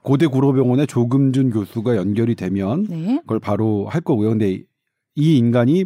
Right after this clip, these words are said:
Speaker 2: 음.
Speaker 1: 전화를 지금 안 받고 있어요.
Speaker 2: <laughs>
Speaker 1: 얘가 전화를 안 받을 군번이 아니거든요.
Speaker 2: 음.
Speaker 1: 조금준이 많이 컸어요.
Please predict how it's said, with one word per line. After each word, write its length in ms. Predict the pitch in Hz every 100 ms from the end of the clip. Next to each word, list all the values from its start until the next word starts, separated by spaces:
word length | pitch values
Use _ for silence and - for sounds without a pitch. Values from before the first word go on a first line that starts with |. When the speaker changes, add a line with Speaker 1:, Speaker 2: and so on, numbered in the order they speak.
| -
Speaker 2:
음. 140 | 233 -
Speaker 1:
전화를 320 | - 131 147
지금 120 | 139
안 120 | 123 120
받고 220 | 123 151
있어요. 400 | 120 - - 98
Speaker 2:
<laughs> 1500 | - _ 311 - - - _ _ - 427 - - - - 120
Speaker 1:
얘가 340 | 123 147 147 123
전화를 340 | - 127 160
안 140 | 98 110
받을 240 | 165 185
군번이 320 | - 139 139 135
아니거든요. 540 | 87 98 95 98 170 165
Speaker 2:
음. 120 | 160
Speaker 1:
조금준이 680 | 165 113 120 110 117 123 123
많이 220 | 92 92
컸어요. 500 | - 110 - 98 98